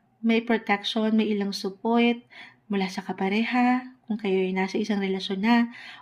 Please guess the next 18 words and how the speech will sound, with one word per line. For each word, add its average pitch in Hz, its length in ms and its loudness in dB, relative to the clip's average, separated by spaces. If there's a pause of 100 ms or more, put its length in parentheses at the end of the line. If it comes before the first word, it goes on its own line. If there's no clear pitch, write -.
(100)
or 247 160 4
dito 320 240 6
sa 302 160 2
ilang 240 400 4 (400)
pamilya 240 480 6
na 226 160 4
meron 220 240 2
kayo. 220 240 0
Four, 262 560 6
sobrang 226 400 2
nag-highlight 202 560 0
ang 196 80 -2
home 196 240 -2
sector. 214 560 -2 (480)
And 247 100 0
pagdating 269 400 2
sa 269 140 0
trabaho, 208 720 -2